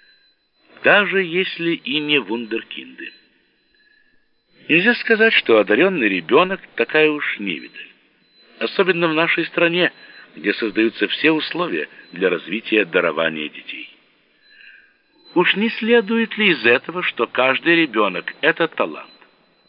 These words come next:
Пусть потенциальный, скрытый, не проявившийся, но, тем не менее, заведомо талант.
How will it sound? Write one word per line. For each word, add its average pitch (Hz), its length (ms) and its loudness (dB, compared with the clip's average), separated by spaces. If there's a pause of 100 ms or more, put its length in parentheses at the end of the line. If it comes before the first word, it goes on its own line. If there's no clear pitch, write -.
(220)
Пусть - 280 -2
потенциальный, 160 920 -4
скрытый, 165 680 -2
не 90 160 -8
проявившийся, 170 1040 -4 (720)
но, 254 360 2
тем 208 220 2
не 175 100 0
менее, 170 420 0 (220)
заведомо 147 680 0
талант. 117 460 -6